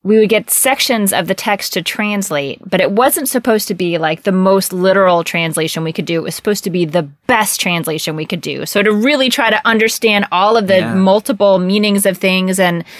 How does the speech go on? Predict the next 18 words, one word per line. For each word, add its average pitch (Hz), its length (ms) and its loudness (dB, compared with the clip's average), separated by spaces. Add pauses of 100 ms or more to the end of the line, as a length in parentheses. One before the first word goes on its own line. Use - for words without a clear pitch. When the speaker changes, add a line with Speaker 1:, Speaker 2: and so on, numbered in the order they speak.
(240)
Speaker 1:
the 196 80 0
connotations 220 800 0
of 202 100 0
different 202 320 0
words 185 380 2
and 185 120 -2
try 226 200 -2
to 202 80 2
figure 247 360 -2
out 196 200 0
how 226 160 0
to 208 80 0
get 190 260 -2
all 190 220 2
of 202 80 -2
that 180 220 0
into 170 280 -10
English. 170 680 -6